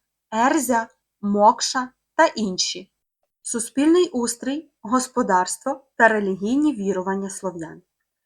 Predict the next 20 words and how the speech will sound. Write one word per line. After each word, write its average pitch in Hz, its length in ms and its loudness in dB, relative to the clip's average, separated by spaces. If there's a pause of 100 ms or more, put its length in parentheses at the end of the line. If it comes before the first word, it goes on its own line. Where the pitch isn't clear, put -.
(340)
Основою 269 680 2
племінних 220 500 -2
союзів 269 560 -2
була 190 560 0
громада, 202 640 -2 (600)
яка 190 360 4
складалася 269 680 4
з 269 100 -10
кількох 214 440 -4
селищ, 165 680 -2 (120)
гнізд. 208 460 -4 (800)
Важливі 208 500 0
питання 185 640 0
життя 185 480 -2
племінного 214 540 -4
союзу 196 640 -6 (460)
вирішували 202 720 4
на 220 180 2
раді 180 320 0
старішин. 185 680 -6